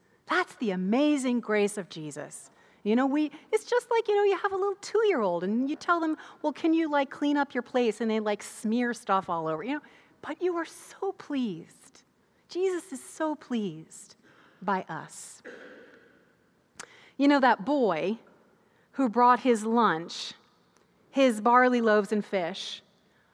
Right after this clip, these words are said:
I'm thinking he must have been so excited to unwrap that and eat it. You know, I mean, it was late in the day, he must have been hungry.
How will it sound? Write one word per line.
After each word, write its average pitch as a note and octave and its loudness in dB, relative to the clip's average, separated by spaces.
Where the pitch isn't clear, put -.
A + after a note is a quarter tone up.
I'm D4+ 6
thinking D#4+ 2
he C#4+ 4
must D4 4
have B3+ -2
been A#3 2
so B3 2
excited F#3+ 0
to A#3 -2
unwrap F#3+ 0
that E3+ 0
and D#3+ -4
eat D#3+ -8
it. C3+ -6
You G3+ -2
know, G3+ 2
I G3+ 0
mean, G3 -2
it G3 0
was F3+ -10
late G3+ 2
in F3+ -2
the F3 -2
day, G3 2
he E3+ -2
must F3+ -8
have - -12
been E3 -6
hungry. A#3 4